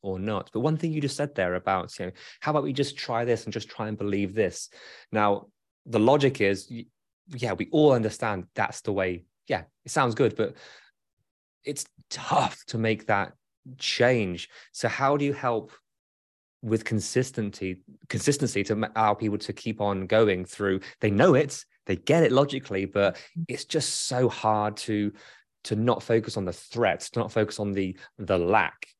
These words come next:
Speaker 1: um, when it's been maybe their focal point for twenty, thirty, forty, fifty years.
Speaker 2: Yeah. So the ironic part is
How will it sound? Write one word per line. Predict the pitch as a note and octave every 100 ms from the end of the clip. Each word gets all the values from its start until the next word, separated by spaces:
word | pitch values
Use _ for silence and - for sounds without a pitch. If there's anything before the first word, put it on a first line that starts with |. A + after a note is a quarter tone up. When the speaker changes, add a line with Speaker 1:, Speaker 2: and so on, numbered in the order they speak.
| _ _ _
Speaker 1:
um, | G#2+ F#2+ F#2 F#2
when | G2
it's | G2
been | - F#2+ F#2 F#2 - _ _ _ _ _ _ _ _
maybe | A#2+ D#3+
their | A2+ G2
focal | - A2+ G#2+ G2+
point | - F2+ F2
for | F#2+ F2 F2 _ _ _ _
twenty, | - A2 A2
thirty, | G#2+ G2+ A2
forty, | - F2+ A#2
fifty | - E2+ G2+
years. | F#2 A#2 D3 - _ _ _ _ _ _ _ _ _ _ _ -
Speaker 2:
Yeah. | E3 G3 A#3 G#3 D3+ E3 - _ - -
So | - A#3+ A3+ A3+ - - _ _
the | - G#3+
ironic | G3+ F#3 E3 A#3+ D4+ -
part | F#3+ F3+ F3 F3 -
is | F3+ F3 F3 E3+ E3+ E3+